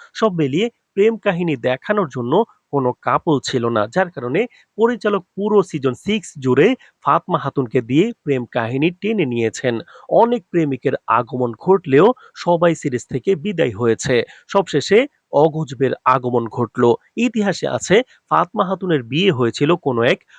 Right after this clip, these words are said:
বসতি প্রধানের ছেলের সাথে এবং সে ওসমান বের সাথে অনেক যুদ্ধে অংশগ্রহণ করেছে।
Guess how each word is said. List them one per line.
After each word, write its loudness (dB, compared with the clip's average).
বসতি 0
প্রধানের -4
ছেলের -2
সাথে -2
এবং 2
সে 2
ওসমান -2
বের -2
সাথে -4
অনেক -2
যুদ্ধে -4
অংশগ্রহণ -2
করেছে। 0